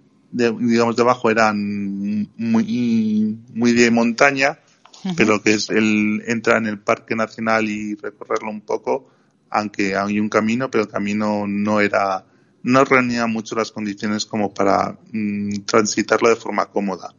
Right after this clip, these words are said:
Speaker 2: Ujú,
Speaker 1: Pero bueno,
Speaker 2: ujú.
Speaker 1: el entorno, mm, solo por el entorno también lo dimos, lo dimos por bueno. Y luego, mm, visitas que hicimos, eh, también un poquito a, a una hora en coche, una hora y pico,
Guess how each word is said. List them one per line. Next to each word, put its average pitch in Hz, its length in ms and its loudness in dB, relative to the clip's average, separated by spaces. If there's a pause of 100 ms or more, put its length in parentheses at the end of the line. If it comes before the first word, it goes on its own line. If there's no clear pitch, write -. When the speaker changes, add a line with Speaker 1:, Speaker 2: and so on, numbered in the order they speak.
(340)
Speaker 2:
Ujú, 135 420 -6
Speaker 1:
Pero 104 160 0
bueno, 95 220 -4
Speaker 2:
ujú. 123 80 -12 (200)
Speaker 1:
el 117 200 4
entorno, 113 840 2 (280)
mm, 113 280 -6
solo 110 280 0
por 107 140 4
el 104 100 0
entorno 104 460 -4
también 95 500 -6 (340)
lo 113 200 4
dimos, 104 420 2
lo 107 100 4
dimos 104 340 0
por 98 220 0
bueno. 98 380 0 (500)
Y 117 120 0
luego, 139 340 4
mm, 123 560 -10
visitas 127 480 -2
que 143 120 -6
hicimos, 139 720 -4
eh, 123 600 0
también 123 380 0
un 123 180 -2
poquito - 440 0
a, 107 460 0
a 117 40 4
una 127 220 0
hora 123 160 0
en 120 140 -8
coche, 135 500 -4
una 123 220 -4
hora 120 140 -4
y 117 40 -6
pico, 127 440 -6